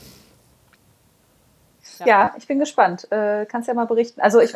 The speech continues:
Speaker 1: überlege, also ich hab jetzt grad mal überlegt, ob man sich irgendwas Stumpfes ausdenken kann, sowas wie zwei Stäbchen und zwei halbe Stäbchen und dann in der nächsten Reihe halt umgekehrt, ne?
Speaker 2: Mhm.
Speaker 1: Also da, wo die halben Stäbchen sind, die Stäbchen und so. Damit's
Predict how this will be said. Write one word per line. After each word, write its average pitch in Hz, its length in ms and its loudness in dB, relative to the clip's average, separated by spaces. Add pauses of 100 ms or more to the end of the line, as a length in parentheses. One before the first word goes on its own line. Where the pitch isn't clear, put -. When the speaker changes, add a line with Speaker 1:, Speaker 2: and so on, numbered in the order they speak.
(160)
Speaker 1:
überlege, 226 400 2
also 208 120 2
ich - 80 -10
hab 226 60 -8
jetzt - 140 -16
grad 220 160 0
mal 202 80 0
überlegt, 214 340 2
ob - 100 -4
man 208 120 -2
sich 208 140 -10
irgendwas 208 300 0
Stumpfes 226 380 0
ausdenken 196 440 2
kann, 202 180 0
sowas 202 300 -2
wie 202 240 -4
zwei 202 200 4
Stäbchen 233 480 0
und 202 180 -6
zwei - 140 -2
halbe 226 200 4
Stäbchen 233 420 -2
und 214 140 -4
dann 190 100 2
in 208 100 -4
der 202 120 0
nächsten 214 280 -4
Reihe 208 220 4
halt 214 200 0
umgekehrt, 254 520 0
ne? 233 160 -2
Speaker 2:
Mhm. 226 120 4
Speaker 1:
Also 226 160 0
da, 190 140 0
wo 196 40 -10
die 196 120 -6
halben 208 200 -2
Stäbchen 202 340 -8
sind, 208 180 -10
die - 40 -20
Stäbchen 220 380 -8
und 196 180 -16
so. - 240 -14 (920)
Damit's 208 480 -2